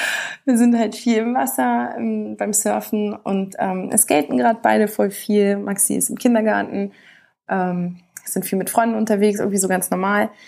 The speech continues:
Wir sind beide grad wieder mal ein bisschen angeschlagen, also auch nicht so richtig, aber es liegt halt wirklich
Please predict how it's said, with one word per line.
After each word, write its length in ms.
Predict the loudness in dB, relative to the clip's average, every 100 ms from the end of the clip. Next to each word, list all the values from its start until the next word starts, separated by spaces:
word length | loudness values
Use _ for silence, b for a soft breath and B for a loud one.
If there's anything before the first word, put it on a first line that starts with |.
| B B
Wir 80 | 0
sind 160 | 2
beide 220 | 4 2 4
grad 280 | 2 0 -2
wieder 240 | 0 2
mal 140 | 2 0
ein 100 | -2 0
bisschen 300 | 2 4 4
angeschlagen, 580 | 4 4 2 2 0
also 200 | 0 0
auch 60 | 0
nicht 140 | -2
so 80 | -4
richtig, 380 | -4 -4 -4 -2
aber 200 | 0 0 B B -10
es 160 | -4
liegt 260 | -2 -2 0
halt 160 | 0 0
wirklich 480 | 0 0 0 -4